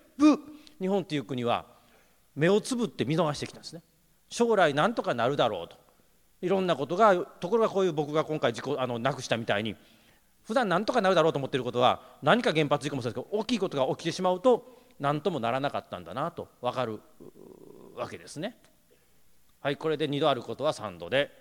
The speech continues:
財布も、えー、ちゃんとこれでも多分なくさないと思います。もう一つは怪我。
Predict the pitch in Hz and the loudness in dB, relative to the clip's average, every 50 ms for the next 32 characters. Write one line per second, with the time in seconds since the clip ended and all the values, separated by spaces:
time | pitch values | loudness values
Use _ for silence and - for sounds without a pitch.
0 | - _ _ _ _ _ - _ _ _ _ - - 95 - - 95 92 85 - | -20 _ _ _ _ _ -20 _ _ _ _ -14 -10 -10 -10 -10 -10 -12 -12 -12
1 | - _ _ _ _ _ _ _ _ _ _ _ _ - _ _ - - - 110 | -14 _ _ _ _ _ _ _ _ _ _ _ _ -20 _ _ -20 -20 -18 -16
2 | 90 82 78 80 85 87 90 95 - 127 - - 101 95 85 - 127 127 143 123 | -14 -14 -12 -12 -12 -12 -14 -16 -20 -18 -10 -10 -10 -10 -8 -6 -2 -2 -2 -2
3 | 110 113 104 - - 139 143 110 110 117 120 - - 123 107 95 95 98 87 85 | -4 -6 -8 -8 -4 -4 -4 -2 -2 -2 -4 -2 -4 -6 -6 -6 -8 -10 -14 -16
4 | 78 82 - - - - - - - - _ _ _ _ _ _ _ _ _ _ | -18 -18 -18 -20 -20 -20 -20 -20 -20 -20 _ _ _ _ _ _ _ _ _ _
5 | _ _ - _ _ _ _ _ _ _ - 160 202 208 - 208 - - 131 117 | _ _ -20 _ _ _ _ _ _ _ -4 -2 -2 0 0 -2 -2 -2 -4 -4
6 | - - 202 175 151 | -2 -2 -2 -2 -2